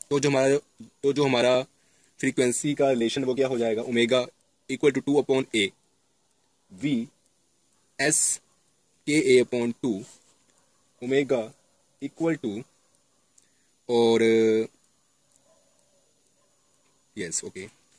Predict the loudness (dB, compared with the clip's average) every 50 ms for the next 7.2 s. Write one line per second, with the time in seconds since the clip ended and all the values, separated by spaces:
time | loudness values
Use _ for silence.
0 | _ _ _ _ _ _ _ _ _ _ _ _ _ _ _ _ _ _ _ _
1 | _ _ _ _ _ _ _ _ _ _ _ _ _ _ _ _ _ _ _ -12
2 | -12 -12 -14 -16 -14 -12 -12 -12 -12 -16 -20 _ _ _ -20 -20 _ _ _ _
3 | _ _ _ _ _ _ _ _ _ _ -14 -12 -8 -4 -2 -2 -2 0 0 0
4 | 0 0 0 0 0 0 2 2 2 2 2 2 2 0 0 -2 -6 _ _ _
5 | _ _ _ _ _ _ _ _ _ _ _ _ _ _ -2 0 0 0 -2 -4
6 | _ _ _ _ _ _ _ _ _ _ -14 -6 -2 -2 0 -2 -2 -6 -6 -6
7 | -4 -4 -4 -6